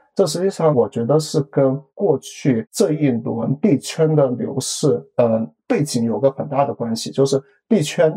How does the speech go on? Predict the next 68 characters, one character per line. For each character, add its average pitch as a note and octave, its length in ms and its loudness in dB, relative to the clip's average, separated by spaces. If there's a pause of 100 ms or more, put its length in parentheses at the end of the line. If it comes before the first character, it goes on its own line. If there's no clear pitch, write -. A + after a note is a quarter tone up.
(180)
上 E3+ 320 0
一 C#3 120 4
轮 A#2 240 0
流 A2+ 180 -2
逝， - 160 -2
就 A#2+ 140 0
是 - 180 -4
二 C#3 160 2
零 A#2 220 -4
年 A#2 200 -6
到 B2 120 2
二 A#2+ 280 0
零 G#2+ 200 -6
的 - 100 -10
这 A#2+ 200 0
一 A#2 100 2
波 A#2+ 180 2
流 A#2 180 2
逝， A3+ 300 0 (260)
是 F3+ 320 0
一 D#3 60 4
波 D3+ 420 4 (300)
被 D#3 220 2
机 F#3 400 -6
构 - 420 0 (220)
带 F#3 200 0
起 - 260 -12
来 G#2 200 -2
的 F#2+ 140 2
流 G#2 260 -2
逝， - 340 -4 (180)
也 A#2+ 100 4
就 C3 100 4
被 C#3+ 220 2
传 B2 280 -2
统 C#3+ 160 0
的 A2+ 120 -2
金 C3 180 0
融 A#2+ 160 4
机 B2 220 -2
构， - 280 -2 (140)
传 D#3 160 2
统 D3+ 100 2
金 D#3+ 140 -4
融 D3+ 100 4
机 D#3 160 -4
构 D#3+ 160 2
可 - 160 -2
能 A3+ 240 0 (300)
发 D#3+ 160 -2
现， D3+ 160 -4
哎， C3+ 160 2
过 G3+ 180 0
去 F#3 200 -4
十 - 400 0
年 E3+ 180 -2
时 C3+ 220 0
间， B2+ 280 0 (200)
比 A#2 100 2
特 D#3+ 180 0
币 F#3 80 2
这 D#3+ 120 -2
个 D#3+ 80 4
东 D3+ 120 0
西 C#3+ 120 0
都 D3+ 100 0
没 D3 180 2
死 - 400 -4